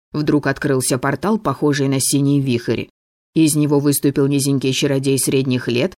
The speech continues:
в лиловой накидке поверх скучного коричневого костюма. Короткие русые волосы, ничем не примечательное лицо. «Ректор Хумхи Бафтелик!» сдавленно прошептала Мэгги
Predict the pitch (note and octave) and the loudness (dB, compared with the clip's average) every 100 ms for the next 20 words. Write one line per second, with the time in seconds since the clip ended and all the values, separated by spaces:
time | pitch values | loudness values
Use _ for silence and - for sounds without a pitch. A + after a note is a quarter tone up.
0 | _ _ - D3 D3+ D3 C#3+ C#3 C3 - | _ _ -4 0 2 4 2 0 0 -2
1 | - D3+ C#3+ C3+ C#3 - D3+ D3 D3 C#3 | -2 -2 0 0 -2 -2 -2 0 0 -2
2 | C3 C#3 B2+ - C#3 C3+ C#3 C3+ D3 - | 0 0 0 0 0 0 -2 -2 -2 -2
3 | - C3+ A#2+ A2+ G#2+ _ _ _ _ - | -2 -2 0 -2 -4 _ _ _ _ -4
4 | E3 D3+ D3 - D3 C#3+ C#3 D#3+ C#3 C3 | 0 0 0 0 0 2 0 0 0 2
5 | G3 F3+ C3 - A2 - _ _ F3 F#3+ | 2 2 0 0 -2 -6 _ _ -2 0
6 | C4 A#3 C#3 B2 C3+ C3 - C#3 B2+ C3+ | 2 2 2 0 0 0 0 -2 0 0
7 | C3 C3 C3 C#3+ C#3 - A2+ G#2 - _ | 0 0 0 0 0 -2 -2 -4 -10 _
8 | _ _ _ _ _ _ A3 A3+ A#3 - | _ _ _ _ _ _ 0 2 2 0
9 | B3 A#3 - - B3+ A3+ C#4+ A3+ G#3 B3+ | 0 -2 -2 2 2 4 2 2 2 0
10 | - - E3+ D#3+ D#3 - _ _ _ _ | -2 0 2 2 -2 -10 _ _ _ _
11 | - D3+ D3 D3+ C#3+ D3 C#3+ C#3+ C#3 D#3 | -8 -4 0 0 2 0 0 -2 -2 -2
12 | - C#3+ D3 D3+ D3 C3 B2+ A#2+ A#2+ | -2 -2 0 0 0 0 0 -2 -2